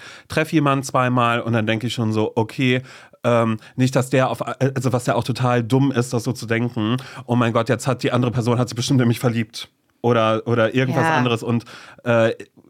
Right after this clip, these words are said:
Speaker 1: wann, wann kann ich sagen, du, das funktioniert gerade für mich nicht, ohne dass es auf einem zu hohen Podest ist. Also so, so, dass ich mir auf einmal einbilde, äh, ich muss halt sagen, du, hey, ich, ich, ich möchte dich nicht mehr treffen.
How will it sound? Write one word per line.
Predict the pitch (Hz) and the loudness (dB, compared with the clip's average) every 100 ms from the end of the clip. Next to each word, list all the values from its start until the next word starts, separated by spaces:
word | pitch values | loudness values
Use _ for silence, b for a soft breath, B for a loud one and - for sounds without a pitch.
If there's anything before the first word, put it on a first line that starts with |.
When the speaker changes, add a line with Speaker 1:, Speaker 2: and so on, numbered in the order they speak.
| _ | _
Speaker 1:
wann, | 127 110 127 143 151 - _ _ - | -8 -2 0 0 -4 -6 _ _ -14
wann | 107 139 170 202 | -2 -2 -2 -4
kann | 151 | -2
ich | 143 131 | -2 -2
sagen, | 123 123 123 110 113 143 156 _ b b b b | 0 0 0 -2 -4 -6 -10 _ b b b b
du, | - | 0
das | 123 113 | 2 2
funktioniert | 120 110 117 117 | -2 -2 0 0
gerade | - 101 98 | 0 -2 -2
für | - | -8
mich | 95 - | -10 -10
nicht, | 65 - - | -14 -10 0
ohne | 147 147 | 2 4
dass | 127 120 - | 2 0 2
es | 117 113 - _ | 0 0 -10 _
auf | 117 113 | -4 0
einem | 110 104 | -2 -2
zu | - 123 | 0 2
hohen | 120 110 | 2 2
Podest | 113 110 151 - - | 0 0 -2 -4 -6
ist. | 180 208 208 - | -2 -2 -6 -4
Also | 120 123 | -4 -2
so, | 123 123 120 B B | 0 2 0 B B
so, | - | 0
dass | 120 - | 2 2
ich | 143 | -2
mir | 139 127 | 2 2
auf | 117 | 2
einmal | 120 117 113 | 0 0 2
einbilde, | 131 139 139 135 131 131 131 B B B - | 0 2 2 4 4 2 -2 B B B -4
äh, | 117 113 113 123 | 2 4 2 2
ich | |
muss | 127 131 | 0 0
halt | 117 | 0
sagen, | 117 113 | 0 2
du, | 127 | 0
hey, | 127 120 120 | 2 2 2
ich, | 110 110 - 113 | -2 -8 -14 -12
ich, | 107 - - - | -14 -14 -20 -12
ich | 110 | -4
möchte | 120 107 117 | -2 -2 -4
dich | 104 | -8
nicht | 95 | -8
mehr | 101 | -8
treffen. | - 95 - - | -8 -10 -10 -16